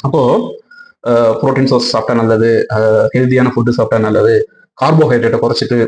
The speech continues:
புரோட்டீனை என்ரிச்சா பண்ணி சாப்பிட்டா நல்லது அப்படின்னு பல விஷயங்கள் வந்து டாக்டர் சொல்லும்போது,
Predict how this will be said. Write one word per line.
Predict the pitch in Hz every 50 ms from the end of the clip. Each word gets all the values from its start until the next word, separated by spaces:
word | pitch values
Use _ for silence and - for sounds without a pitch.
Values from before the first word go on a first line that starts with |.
| - -
புரோட்டீனை | 135 143 147 147 135 123 120 120
என்ரிச்சா | 120 123 120 123 120 127 131 123
பண்ணி | 120 113 110
சாப்பிட்டா | 123 117 - 123 110 110 113
நல்லது | 107 113 120 117
அப்படின்னு | - - 120 135 160 160
பல | 131 135 160 165
விஷயங்கள் | 143 131 143 147 143 135
வந்து | 120 113 117 147 165
டாக்டர் | 131 113 110 - - 110
சொல்லும்போது, | - 113 110 110 104 104 107 120 151